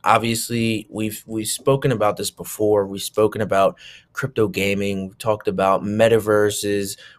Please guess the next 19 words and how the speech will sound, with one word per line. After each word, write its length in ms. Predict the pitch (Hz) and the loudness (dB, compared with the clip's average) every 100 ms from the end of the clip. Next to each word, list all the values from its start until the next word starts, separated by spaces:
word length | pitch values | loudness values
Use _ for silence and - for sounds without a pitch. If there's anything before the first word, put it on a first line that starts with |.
| - | -12
We've 120 | 107 | -4
talked 200 | 117 110 | -2 0
about 280 | 107 104 - | 2 0 4
all 260 | 110 113 | 6 6
those 200 | 110 113 | 6 0
different 360 | 107 104 104 90 | 0 -2 -2 0
things. 320 | 101 104 101 | 0 0 -2
We 140 | 98 104 | -6 -8
said 580 | - - 147 143 113 95 | -4 2 6 6 2 0
that 260 | 95 - | -2 0
that, 320 | 95 110 - _ _ _ - | 2 2 0 _ _ _ 0
that 240 | 104 104 | 2 2
space 680 | - - - 117 131 101 - | 0 -4 -2 2 2 0 -4
is 220 | - 95 | -8 -8
going 360 | 90 101 101 101 | -4 0 0 0
to 240 | - 95 _ - | -8 -14 _ -6
absolutely 1300 | 80 101 117 - 127 117 101 101 87 95 92 92 117 _ _ _ - | 0 0 -2 -6 -4 -4 -2 -4 -6 -6 -6 -6 -10 _ _ _ -8
kill 280 | - 240 | 0 2
it. 180 | 294 - | 0 -2